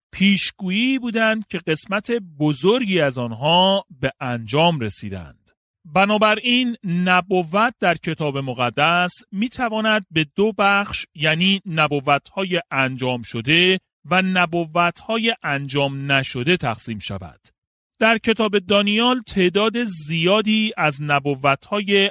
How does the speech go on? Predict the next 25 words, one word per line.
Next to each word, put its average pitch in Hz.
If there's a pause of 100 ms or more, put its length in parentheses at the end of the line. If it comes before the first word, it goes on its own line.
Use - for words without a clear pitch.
انجام 131
شده 131
را 165
خواهیم 104
یافت. - (520)
موضوعات 254 (360)
نبوتی 151
بزرگ 156 (340)
و 143
معینی 143
وجود 107
دارند. 87 (340)
آنها 254
مانند 208 (320)
هواپیماهایی 160
هستند 185
که 160
از 135
هر 196 (120)
قسمت 160
دنیا 139
به 135
یک 156
فرودگاه 131
می‌آیند 170